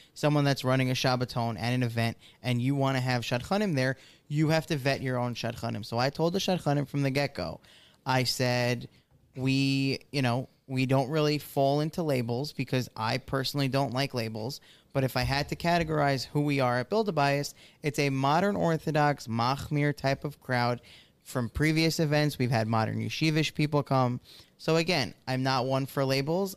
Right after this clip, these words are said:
I, I stand wholeheartedly with that." And to really, you know, to, to get the feedback from the shadchanim as to where they view, um,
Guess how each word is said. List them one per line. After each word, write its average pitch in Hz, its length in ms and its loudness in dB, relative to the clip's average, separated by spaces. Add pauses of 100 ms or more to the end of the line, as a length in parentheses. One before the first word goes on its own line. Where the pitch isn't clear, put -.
(100)
I, 120 380 -2
I 123 160 -2
stand 120 500 0
wholeheartedly 123 720 0
with 120 220 -2
that." 135 300 0 (480)
And 135 580 0 (120)
to 131 140 -2
really, 131 720 0
you 135 120 -4
know, 127 240 -2 (100)
to, 135 140 -4
to 131 120 -6
get 135 200 -2
the 131 60 -8
feedback 127 480 -4
from 135 120 -6
the 131 60 -4
shadchanim 143 640 -2 (400)
as 143 260 2
to 135 200 -2
where 135 380 2
they 135 460 2
view, 123 640 0 (400)
um, 117 340 2